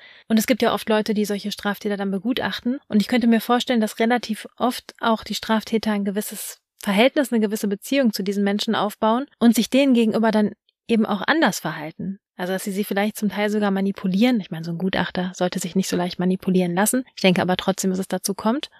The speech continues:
Und die dann eben entsprechend ein anderes Bild von diesen Menschen haben, als realistisch wäre. Weißt du, wie ich meine?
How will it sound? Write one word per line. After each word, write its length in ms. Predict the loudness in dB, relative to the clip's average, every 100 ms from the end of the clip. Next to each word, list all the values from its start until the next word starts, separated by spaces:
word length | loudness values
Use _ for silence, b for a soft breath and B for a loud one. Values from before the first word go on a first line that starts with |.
| b
Und 340 | 4 4 2
die 60 | 4
dann 160 | 4
eben 340 | 4 4 2 0 -2
entsprechend 440 | -2 0 0 0
ein 100 | 0
anderes 420 | 2 2 2 -2
Bild 200 | 0 0
von 160 | 0 0
diesen 200 | 0 0
Menschen 340 | 0 -2 -4
haben, 380 | -4 -6 -8 -10 -10
als 220 | -8 -6 -4
realistisch 460 | -4 -4 -6 -8
wäre. 200 | -10 -10
Weißt 200 | -10 -10
du, 20 |
wie 60 | -8
ich 80 | -4
meine? 180 | -6